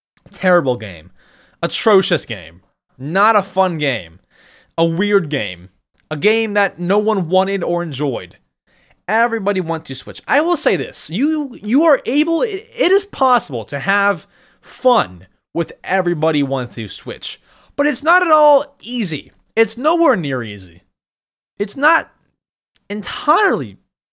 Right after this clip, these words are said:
possible. It's possible if you try. But the games were wonky. Sometimes they're unresponsive. The motion controls, uh, they're good for the most part. The whole phone concept is kinda lame.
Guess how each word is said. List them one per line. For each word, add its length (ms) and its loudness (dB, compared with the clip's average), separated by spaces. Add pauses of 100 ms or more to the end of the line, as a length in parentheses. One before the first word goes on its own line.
(440)
possible. 480 -4 (280)
It's 160 2
possible 440 2
if 100 0
you 60 -6
try. 420 -10 (840)
But 300 0 (520)
the 80 -8
games 460 -4
were 160 4
wonky. 800 -2 (220)
Sometimes 760 -4
they're 220 -2
unresponsive. 1080 -2 (600)
The 60 -2
motion 720 -2
controls, 880 -4
uh, 480 -20
they're 300 0
good 260 -6
for 100 -10
the 100 -2
most 440 -4
part. 460 -6 (760)
The 160 -2
whole 260 2
phone 560 0
concept 680 -4
is 180 -8
kinda 260 -8
lame. 600 -8